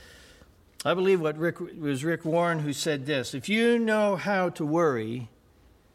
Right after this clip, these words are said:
you know how to meditate." Or, or let me put it in a more positive light. If, when a person is engaged to be married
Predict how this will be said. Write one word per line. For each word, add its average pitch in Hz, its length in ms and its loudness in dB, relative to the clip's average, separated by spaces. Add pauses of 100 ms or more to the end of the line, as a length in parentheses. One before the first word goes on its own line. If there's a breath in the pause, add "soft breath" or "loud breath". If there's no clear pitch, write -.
(460)
you 147 120 0
know 190 120 0
how 151 140 0
to 143 80 -4
meditate." 127 600 -4 (1400 soft breath)
Or, 185 100 -8 (220)
or 170 140 2
let 208 120 4
me 214 80 2
put 208 220 0
it 185 80 -4
in 170 80 0
a 156 60 2
more 147 160 2
positive 131 560 -2
light. - 200 -10 (640 soft breath)
If, 135 140 -2
when 170 200 0
a 175 40 0
person 226 440 0
is 190 140 -2
engaged 180 580 0
to 190 60 -8
be 180 120 0
married 160 560 0